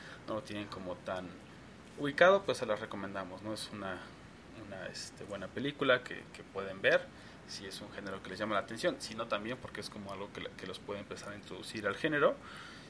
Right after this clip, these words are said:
y después a lo mejor van a entender un poco más también, eh, pues precisamente El Hobbit, ¿no? De, de Peter Jackson, El Señor de los Anillos, este,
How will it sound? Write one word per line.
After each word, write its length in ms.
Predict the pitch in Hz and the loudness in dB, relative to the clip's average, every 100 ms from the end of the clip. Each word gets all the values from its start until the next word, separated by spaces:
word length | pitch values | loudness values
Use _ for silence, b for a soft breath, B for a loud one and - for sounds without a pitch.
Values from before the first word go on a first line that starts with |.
| b - | b -12
y 300 | 110 101 101 | -10 -8 -6
después 320 | 95 110 104 | -4 -4 -2
a 60 | |
lo 60 | 101 | -4
mejor 200 | 90 101 | -4 -6
van 120 | 101 | -6
a 20 | |
entender 420 | 95 - 90 92 92 | -8 -10 -6 -6 -6
un 80 | |
poco 300 | 90 90 - | -8 -10 -8
más 260 | 95 90 90 | -8 -6 -6
también, 340 | 95 90 87 - b b b b b - | -10 -10 -12 -12 b b b b b -10
eh, 180 | 98 98 | -6 -4
pues 140 | - 135 | -2 -2
precisamente 440 | 135 113 98 90 | 0 -2 -4 -4
El 40 | 92 | -4
Hobbit, 360 | - 90 82 | -4 -4 -8
¿no? 220 | 85 98 95 | -8 -6 -6
De, 80 | |
de 520 | 78 - - - - - - | -6 -8 -12 -14 -16 -16 -12
Peter 160 | - 113 | -4 8
Jackson, 520 | 120 120 101 95 87 | 8 8 -4 -4 -6
El 60 | - | -8
Señor 200 | 87 90 | -6 -6
de 60 | |
los 120 | 90 107 | -6 -8
Anillos, 680 | 120 123 110 104 90 90 - - | -6 -8 -6 -4 -4 -4 -10 -10
este, 460 | - - - - | -10 -10 -12 -14